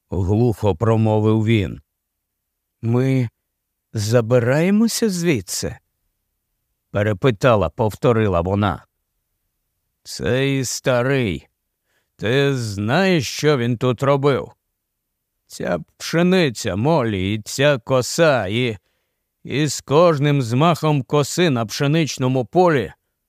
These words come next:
умирають тисячі людей. Ти стинаєш їх і»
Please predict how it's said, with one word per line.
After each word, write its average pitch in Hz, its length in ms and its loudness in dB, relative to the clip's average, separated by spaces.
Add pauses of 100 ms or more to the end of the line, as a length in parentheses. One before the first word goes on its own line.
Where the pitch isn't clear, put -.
(120)
умирають 151 840 0
тисячі 151 680 -2
людей. 143 600 -2 (600)
Ти 180 460 0
стинаєш 180 1040 0
їх 139 340 -2
і» 147 360 -2